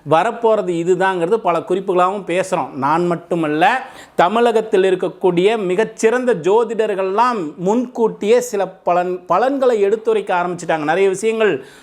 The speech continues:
சொல்ல ஆரம்பிச்சிட்டாங்க. சரி, "எதுவுமே அவன் நின்றி ஓர் அணுவும் அசையாது" அப்படின்னு சொல்றோம். எதற்காக இதுல இந்த விஷயத்த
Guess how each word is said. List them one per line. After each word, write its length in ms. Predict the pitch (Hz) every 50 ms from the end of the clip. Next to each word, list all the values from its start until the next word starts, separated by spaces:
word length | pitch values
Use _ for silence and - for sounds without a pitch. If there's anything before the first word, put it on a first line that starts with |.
| -
சொல்ல 320 | - - 165 175 202 214 208
ஆரம்பிச்சிட்டாங்க. 560 | 190 175 165 160 - - - 156 147 135 120 - -
சரி, 360 | - 165 147 123 123 - - _ _ _ -
"எதுவுமே 720 | 139 131 143 151 156 151 180 185 185 180 180 185 190 175 117 - - _ _ _ _ _ _ _ _ _ _
அவன் 500 | - 131 151 160 170 208 220 226 220 190
நின்றி 640 | 185 170 175 175 175 175 175 170 175 233 269 254 - -
ஓர் 380 | 156 151 160 180 196 214 233 - - - -
அணுவும் 580 | 143 151 165 190 214 220 208 233 262 277 269 - - -
அசையாது" 920 | 131 143 - - 214 202 190 175 170 160 156 151 143 143 180 190 160 - -
அப்படின்னு 280 | 143 156 180 185 175 -
சொல்றோம். 340 | 170 151 151 147 139 - - - _
எதற்காக 540 | - 135 151 170 165 208 202 185 - 180 170
இதுல 340 | 160 165 147 147 143 143 -
இந்த 120 | 165 147 151
விஷயத்த 600 | 151 147 - 180 170 175 - 175 160 147 123